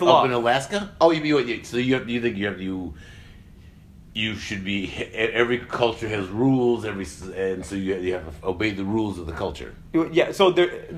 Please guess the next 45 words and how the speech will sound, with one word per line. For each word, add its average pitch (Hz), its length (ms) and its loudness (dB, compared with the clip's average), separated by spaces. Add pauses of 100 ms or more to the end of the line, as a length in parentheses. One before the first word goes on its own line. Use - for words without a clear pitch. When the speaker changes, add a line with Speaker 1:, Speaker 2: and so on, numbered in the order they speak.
(100)
Speaker 2:
I 170 120 10
think 220 200 4
cultural 190 420 6
rules 165 540 2 (120)
can, 143 380 -2
do 139 120 -2
not 151 200 2
su-, 147 100 -10 (280)
su-, - 260 -16
supersede 135 680 -2
legal 127 400 0
law. 123 420 2 (440)
Should 147 180 -2
not 147 180 2
supersede 127 360 -4
law, 85 300 0 (300)
if 123 100 -6
that 123 120 2
makes 117 180 -6
any 117 80 -4
sense, 113 220 -6
if 123 80 -6
they're 127 100 0
conflicting. 120 480 -6 (400)
So, 185 220 8
and, 160 200 0 (100)
and 147 300 -2
have 156 140 -4
you 180 80 0
read 196 140 2
John 165 220 2
Rawls? 160 360 0 (640)
Speaker 1:
No, 101 200 -2
wait, 95 220 -4
wait, 92 140 -4
I'm, 92 140 -2
I'm 95 80 -6
still, 110 360 -2
Speaker 2:
Oh. 104 220 0
Speaker 1:
wait, 107 160 -2
but 104 200 -4
laws 117 320 4
are 135 240 2
cultural 71 400 -8
rules. 64 360 -12